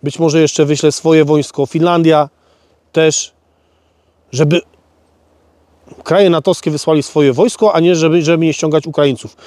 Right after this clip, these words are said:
bo to jest mało humanitarne. Taka koncepcja może być, ale taka koncepcja nie jest w interesie Polski. W interesie Polski jest to, żeby nie wciągać nas w wojnę. Dlatego mój pomysł jest taki ogólnie, żeby,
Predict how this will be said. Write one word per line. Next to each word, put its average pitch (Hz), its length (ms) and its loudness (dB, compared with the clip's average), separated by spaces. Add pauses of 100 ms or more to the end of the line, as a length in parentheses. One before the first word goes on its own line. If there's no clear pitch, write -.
(180)
bo 147 120 -2
to 160 100 -2
jest 156 160 -2
mało 160 240 2
humanitarne. 139 640 -2
Taka 143 200 -4
koncepcja 147 400 -2
może 143 240 0
być, 131 240 -2 (320)
ale 156 160 2
taka 170 220 -2
koncepcja 156 440 -2
nie 160 120 2
jest 147 240 0
w - 80 -10
interesie 147 500 -2
Polski. - 480 -2 (1300)
W - 40 -2
interesie 160 500 0
Polski 160 360 0
jest - 160 -2
to, 123 80 -4
żeby 143 260 -2
nie 277 220 2
wciągać 175 440 0
nas 139 200 -2
w 131 40 -10
wojnę. 135 300 0
Dlatego 185 320 2
mój 220 180 2
pomysł 247 320 0
jest 240 180 -2
taki 143 380 -2
ogólnie, 151 460 0
żeby, 147 340 2